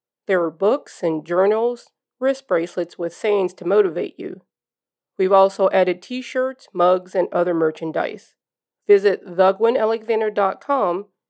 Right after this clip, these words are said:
and click on the online store button, and you can order what you need to motivate you during your journey. Today's episode will be a little different. I usually like to give you some ways to help you through the topic that we're focusing on.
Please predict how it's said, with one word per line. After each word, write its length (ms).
and 160
click 280
on 140
the 140
online 480
store 260
button, 440
and 240
you 140
can 200
order 560
what 260
you 80
need 340
to 100
motivate 580
you 140
during 340
your 160
journey. 480
Today's 360
episode 520
will 260
be 180
a 140
little 460
different. 480
I 80
usually 340
like 280
to 60
give 220
you 100
some 260
ways 240
to 80
help 260
you 100
through 200
the 100
topic 560
that 200
we're 140
focusing 540
on. 320